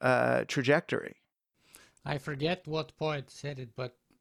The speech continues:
Speaker 2: someone said that human beings have not evolved more for the last ten thousand years than the beaks of eagles.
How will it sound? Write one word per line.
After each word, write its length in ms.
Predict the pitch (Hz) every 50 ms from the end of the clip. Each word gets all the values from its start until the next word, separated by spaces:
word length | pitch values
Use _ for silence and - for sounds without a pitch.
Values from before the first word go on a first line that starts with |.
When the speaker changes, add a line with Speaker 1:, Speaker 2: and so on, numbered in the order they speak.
| _ _
Speaker 2:
someone 680 | - - - - - - - 147 143 147 147 139 127 120
said 300 | - - 147 139 123 -
that 160 | 135 127 -
human 480 | - - - - 165 160 156 160 147 135
beings 420 | 123 143 147 151 147 135 - - -
have 140 | 139 127 123
not 300 | 131 143 151 143 - 151
evolved 640 | 135 120 120 139 143 135 131 127 113 - _ - - _ _ _ _ _ _ _ _ _ _ _ _
more 480 | - 123 123 139 143 151 147 143 131 120
for 200 | - - 147 139
the 80 | 123 127
last 340 | 127 131 135 131 - - -
ten 200 | - 135 131 127
thousand 480 | - - 135 135 131 127 120 127 123 123
years 260 | 123 123 123 117 110
than 220 | 113 127 120 120 110
the 60 | 113
beaks 400 | 104 110 135 131 - - - -
of 120 | 123 117
eagles. 540 | 127 127 123 110 113 107 104 - - - -